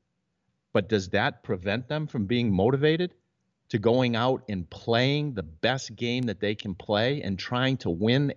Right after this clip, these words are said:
every time they go out, to be the best they can be, to be great athletes, to be great friends, to, to be the best personally that they can be on the field?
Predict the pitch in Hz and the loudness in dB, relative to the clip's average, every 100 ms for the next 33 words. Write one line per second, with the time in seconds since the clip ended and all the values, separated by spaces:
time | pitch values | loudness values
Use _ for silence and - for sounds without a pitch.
0 | - 117 123 127 139 135 131 120 120 110 | -2 0 0 -4 -4 -2 0 0 0 0
1 | 120 233 - _ _ _ _ _ _ _ | 0 -4 -8 _ _ _ _ _ _ _
2 | 110 113 110 95 110 113 135 120 123 107 | 0 4 4 4 2 2 0 -2 -2 -2
3 | 123 170 - _ _ _ _ _ _ - | -2 -2 -8 _ _ _ _ _ _ -4
4 | 104 95 107 117 107 113 123 147 151 156 | -2 0 4 4 4 2 -2 -4 -2 -2
5 | - - 98 87 104 110 110 - _ _ | -6 -8 -6 -2 2 4 2 -6 _ _
6 | _ _ 113 117 143 165 156 - - _ | _ _ 2 2 2 -2 -6 -12 -18 _
7 | _ _ _ _ _ - 107 101 - 104 | _ _ _ _ _ -2 0 0 0 -2
8 | 117 107 92 127 127 - - 131 135 - | 0 0 2 0 0 -8 -2 0 0 -4
9 | - 156 151 151 151 131 95 107 117 120 | -10 -8 -6 -4 -4 -4 0 0 0 -2
10 | 104 120 113 123 117 - 131 170 | -2 0 0 0 -4 -2 0 0